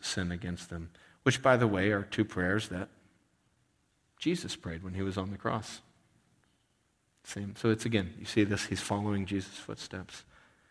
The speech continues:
And because his eyes are on Jesus, he, he can pray this way, just trusting his life into the hands of Christ, praying for the forgiveness of the people who are hur-,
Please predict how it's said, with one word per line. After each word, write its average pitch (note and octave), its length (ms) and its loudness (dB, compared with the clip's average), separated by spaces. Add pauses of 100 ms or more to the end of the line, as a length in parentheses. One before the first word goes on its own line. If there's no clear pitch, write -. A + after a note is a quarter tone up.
(180)
And D3+ 100 0
because E3+ 360 8
his C3 180 6
eyes B2 260 10
are A#2+ 120 8
on A#2 160 10
Jesus, A#2+ 600 2 (1900)
he, F2+ 180 -4 (100)
he A2 100 0
can F2+ 160 2
pray G2 280 6
this F2+ 280 -4
way, D#2+ 280 -6 (840)
just - 200 -6
trusting A2 420 4
his G2 160 4
life G2 320 2
into G#2 140 2
the G2+ 80 2
hands G2 260 -2
of A2 100 -4
Christ, - 520 -8 (640)
praying F#2+ 400 2
for F#2 260 0
the F#2+ 80 2
forgiveness F2+ 800 -2
of F2 140 -6
the F2+ 80 -6
people F#2 320 0
who F#2 180 -4
are F#2+ 160 -4
hur-, F2 200 -2